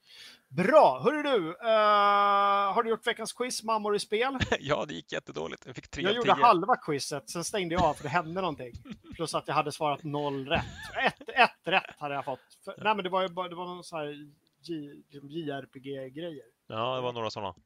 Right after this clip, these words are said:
Speaker 2: Mm.
Speaker 1: Är det J R P G-tunga quiz, då har jag svårt att hålla mig i framkant.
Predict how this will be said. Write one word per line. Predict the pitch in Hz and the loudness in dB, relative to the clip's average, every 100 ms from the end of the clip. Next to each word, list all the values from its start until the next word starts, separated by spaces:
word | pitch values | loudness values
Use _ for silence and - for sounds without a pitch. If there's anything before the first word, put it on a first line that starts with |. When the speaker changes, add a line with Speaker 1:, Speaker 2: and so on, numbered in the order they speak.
| _ | _
Speaker 2:
Mm. | 110 120 139 _ - | -20 -18 -20 _ 0
Speaker 1:
Är | 202 233 | 4 4
det | 226 | 2
J | 220 196 | -6 -2
R | 180 175 | -2 -2
P | 160 | -4
G-tunga | 175 - 185 165 160 160 | -6 -4 -6 -4 -4 -4
quiz, | - 190 - | -4 -4 -6
då | - | -10
har | 180 202 | -8 -6
jag | 165 156 | -2 -2
svårt | 156 - 175 - 254 160 - | -4 -8 -10 -6 -4 -4 -6
att | 185 160 147 | -10 -6 -4
hålla | 135 160 147 | -2 -4 -2
mig | 151 | -4
i | 143 | -2
framkant. | 185 147 160 208 170 | 0 -2 -2 -4 -4